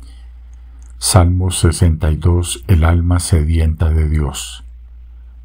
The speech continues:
Antífona. Cristo ha resucitado y con su claridad ilumina al pueblo rescatado con su sangre. Aleluya. Oh Dios, tú eres mi Dios, por ti madrugo,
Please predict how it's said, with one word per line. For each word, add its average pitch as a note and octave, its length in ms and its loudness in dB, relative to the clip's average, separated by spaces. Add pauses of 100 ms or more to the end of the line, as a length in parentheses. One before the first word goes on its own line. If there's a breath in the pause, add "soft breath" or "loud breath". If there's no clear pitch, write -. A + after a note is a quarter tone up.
(180)
Antífona. - 840 0 (880)
Cristo G2 480 4
ha D#2+ 80 0
resucitado E2+ 1040 0 (280 loud breath)
y G2+ 100 6
con F2+ 200 2
su D#2+ 240 -2
claridad D#2+ 800 2
ilumina E2 500 2
al E2+ 140 2
pueblo E2 460 2
rescatado D#2+ 840 0
con D2+ 160 0
su - 240 -4
sangre. D#2+ 720 0 (180)
Aleluya. D2+ 800 -2 (4000 loud breath)
Oh F#2 160 6
Dios, F2+ 440 0
tú E2+ 180 4
eres E2 260 2
mi D#2 180 0
Dios, D#2+ 380 0
por - 260 -2
ti D#2+ 180 2
madrugo, F2 720 0